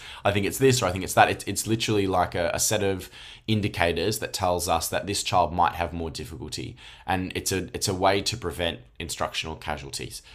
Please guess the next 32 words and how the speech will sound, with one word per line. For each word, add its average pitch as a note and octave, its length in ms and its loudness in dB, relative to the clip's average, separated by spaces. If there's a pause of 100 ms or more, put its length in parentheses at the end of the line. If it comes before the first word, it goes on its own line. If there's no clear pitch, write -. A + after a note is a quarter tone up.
(120)
So F2+ 180 0
if E2+ 140 -2
we G#2 180 2
can G2 180 0
get E2+ 180 0
on D#2+ 100 -6
top G#2 220 0
of F#2+ 120 -2
this F2+ 300 0
and E2 240 -6
to, E2 360 -2 (260)
um, D#2+ 160 0
provide F2 380 2
additional F#2 400 -4
instruction, E2+ 680 -2 (340)
there's F#2+ 200 -4
no G2+ 140 0
need F#2+ 260 -2
for F2+ 300 -2 (160)
any A2+ 200 0
formal E2+ 320 -4
diagnosis D2+ 720 -2
if - 120 -8
these E2 180 -4
kids - 380 -6
eventually D#2 380 -6
catch - 260 -6
up C#2 120 -6
with D#2 100 -12
their D2 100 -8
peers. - 400 -6
It's, - 240 -6